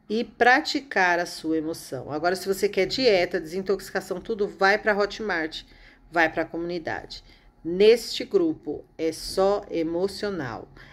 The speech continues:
É um grupo aberto, onde você está sendo acolhido,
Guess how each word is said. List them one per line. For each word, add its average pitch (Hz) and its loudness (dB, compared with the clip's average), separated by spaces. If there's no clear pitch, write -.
É 220 6
um 220 4
grupo 170 0
aberto, 175 0
onde 180 -6
você 226 4
está 220 -2
sendo 160 -4
acolhido, 156 -2